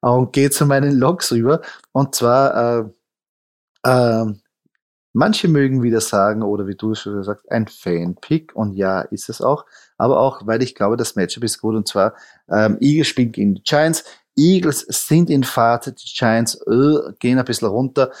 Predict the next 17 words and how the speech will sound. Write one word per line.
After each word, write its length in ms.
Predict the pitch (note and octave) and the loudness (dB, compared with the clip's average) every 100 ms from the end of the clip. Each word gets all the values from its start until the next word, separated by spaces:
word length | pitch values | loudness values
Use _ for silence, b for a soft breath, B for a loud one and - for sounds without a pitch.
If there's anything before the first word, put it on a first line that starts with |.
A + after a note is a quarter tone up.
| B | B
haben 180 | - G#2+ | -2 0
jetzt 140 | A2+ A#2 | 2 0
auch 180 | A2 | -2
den 340 | - A2+ A2 G#2 | -2 -2 0 -2
O 200 | - A#2 | -2 -4
C 380 | A#2+ - A#2+ B2 | -4 -2 0 0
gefeuert. 840 | B2+ - - G#2+ C3 B2+ B2 - | -2 -4 0 2 4 2 -2 -8
Das 160 | G#2+ - | -8 -2
heißt, 440 | G2 G2+ - - _ _ _ | 0 0 -4 -18 _ _ _
ah, 200 | - G#2 F#3+ | -4 -2 -2
ob 180 | A#2 | -2
es 120 | A#2 - | -4 -4
jetzt 200 | G#2+ - | -6 -4
so 160 | C3+ | -4
viel 160 | D3+ C#3 | -2 -2
besser 360 | A#2+ A2+ A2+ | 0 -2 -4
wird 220 | G#2 D3+ | -2 -2